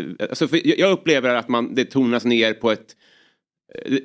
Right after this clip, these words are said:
ibland låter det bara fånigt. Om, om jag har en, eh, en morsa som kollar på det här utifrån, som inte är intresserad av fotbollen, så, så låter det lite som Bagdad Bobbigt och när fotbolls-,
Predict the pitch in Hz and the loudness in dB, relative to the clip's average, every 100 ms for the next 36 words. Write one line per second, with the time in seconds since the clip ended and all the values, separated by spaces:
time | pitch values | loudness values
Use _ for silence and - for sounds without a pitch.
0 | 135 135 143 180 165 156 131 - 156 131 | -4 -2 0 0 2 2 0 0 2 2
1 | 110 160 170 - - - 131 139 151 143 | 2 2 -2 -6 -8 0 2 4 4 4
2 | 147 160 151 139 135 127 127 120 117 113 | 6 4 2 2 0 0 2 2 2 0
3 | 107 - 120 127 143 - - 170 160 127 | -2 -2 2 4 4 2 -2 0 0 0
4 | 110 113 110 110 110 110 139 117 117 120 | 0 0 0 0 -2 -2 0 0 0 0
5 | - 147 120 139 135 110 - 95 95 - | 0 0 0 0 0 -2 -2 -4 -4 -4
6 | - 127 120 - 117 123 113 117 120 113 | 0 2 2 2 2 2 0 -4 -4 -4
7 | 107 123 104 131 147 - - 113 107 - | -2 -2 -2 -2 -4 -6 -6 -4 -4 -4
8 | - 113 107 - - 127 - 101 - | -2 -2 -2 -8 -6 -4 -2 -4 -6